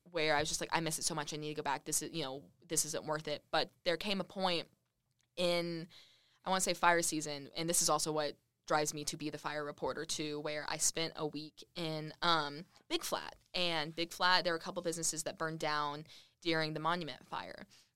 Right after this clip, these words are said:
And on Monday, I did an interview with this business, and then on Friday, it was gone.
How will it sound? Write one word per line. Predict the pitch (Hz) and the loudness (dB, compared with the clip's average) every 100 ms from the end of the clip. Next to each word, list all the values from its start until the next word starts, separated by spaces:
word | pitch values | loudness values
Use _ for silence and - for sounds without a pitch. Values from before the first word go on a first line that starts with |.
| _ | _
And | 170 165 160 151 147 - - _ _ _ | 2 6 6 4 2 -6 -18 _ _ _
on | 175 160 | -2 2
Monday, | 165 175 180 180 180 180 | 2 4 2 4 0 -2
I | - 160 160 | 0 0 0
did | 160 151 | -2 -8
an | - | -8
interview | 240 247 254 254 | -6 -6 -6 -6
with | 254 | -4
this | 254 | -4
business, | - 254 254 269 285 - - | -2 -2 0 0 2 2 2
and | - 180 | -4 -2
then | 170 | -2
on | 160 | -2
Friday, | 160 160 151 147 | 0 -2 0 -4
it | 135 | -6
was | 156 | -8
gone. | - - | -8 -10